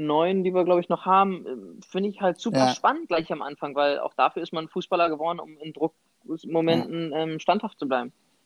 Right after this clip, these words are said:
Speaker 2: Ah, klar. Und das, äh, also,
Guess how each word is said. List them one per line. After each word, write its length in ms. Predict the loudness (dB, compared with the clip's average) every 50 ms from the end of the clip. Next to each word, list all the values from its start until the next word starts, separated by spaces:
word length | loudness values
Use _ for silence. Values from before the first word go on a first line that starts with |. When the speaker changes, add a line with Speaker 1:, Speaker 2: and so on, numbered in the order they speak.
| _ _ _ _ _ _ _ _ _ _ _ _ -14 -4
Speaker 2:
Ah, 240 | -2 -2 -2 -2 -4
klar. 260 | -6 -4 -4 -4 -4 -4 0
Und 160 | 4 4 6
das, 180 | 6 6 6 6
äh, 400 | 4 6 6 6 6 4 6 6 8
also, 160 | 8 8 6